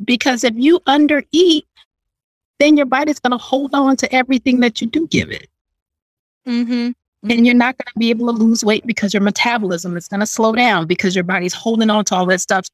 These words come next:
Speaker 1: thinking, "She's not gonna feed me. She's gonna ignore my cues," so on and so forth. So changing the mindset about your relationship with food. Food is to nourish your body, right?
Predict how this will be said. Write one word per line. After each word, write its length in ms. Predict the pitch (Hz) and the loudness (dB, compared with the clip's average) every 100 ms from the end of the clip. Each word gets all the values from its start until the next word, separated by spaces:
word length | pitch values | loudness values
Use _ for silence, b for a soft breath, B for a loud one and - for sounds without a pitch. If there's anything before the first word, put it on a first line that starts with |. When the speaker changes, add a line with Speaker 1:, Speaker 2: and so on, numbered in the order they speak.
| _ | _
Speaker 1:
thinking, 480 | 226 262 - 180 170 B B | 0 0 0 -6 -6 B B
"She's 220 | - 320 320 | -2 -2 0
not 180 | 262 | -2
gonna 160 | 240 233 | -2 -4
feed 280 | - 254 233 | -2 -4 -4
me. 80 | 175 | -6
She's 240 | - 165 | -6 -4
gonna 160 | 165 156 | -2 -2
ignore 320 | 160 175 190 | -4 -2 2
my 160 | 226 | 0
cues," 540 | 233 - 175 160 170 - _ b b | 0 -6 -8 -8 -12 -14 _ b b
so 220 | - - | -6 -2
on 120 | 202 185 | 0 0
and 100 | 180 | -2
so 180 | 190 180 | -4 -8
forth. 320 | - 165 - | -10 -14 -12
So 420 | - - 208 196 | -8 -2 0 -2
changing 680 | - - - 247 311 311 254 | -4 -6 -2 0 0 2 2
the 80 | 190 | 2
mindset 640 | 160 156 185 - 285 320 - _ _ _ _ _ - | 0 -2 -4 -4 -2 -2 -4 _ _ _ _ _ -6
about 560 | 190 - - 180 175 | -6 -4 -2 -2 -2
your 160 | 185 170 | -4 -4
relationship 800 | 156 160 170 202 - 170 - 151 | -2 -2 0 0 -2 -2 -2 -4
with 220 | 160 151 - | -8 -14 -8
food. 280 | 151 135 - _ _ _ _ _ | -4 -4 -6 _ _ _ _ _
Food 220 | 247 277 | 0 2
is 80 | 311 | 0
to 160 | - 233 | -2 -2
nourish 300 | 214 220 226 | 0 0 -2
your 60 | 247 | -4
body, 360 | 196 165 - - _ _ _ _ _ _ _ - | -4 -4 -8 -18 _ _ _ _ _ _ _ -4
right? 380 | 170 175 240 | -2 0 0